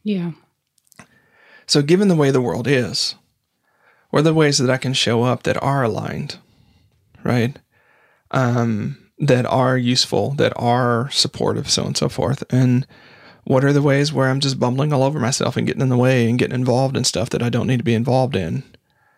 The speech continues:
Speaker 2: Um, and limit that. Um,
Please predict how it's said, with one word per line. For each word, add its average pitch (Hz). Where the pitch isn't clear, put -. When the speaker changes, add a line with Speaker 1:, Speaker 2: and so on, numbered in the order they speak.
Speaker 2:
Um, 120
and 123
limit 135
that. 147
Um, 127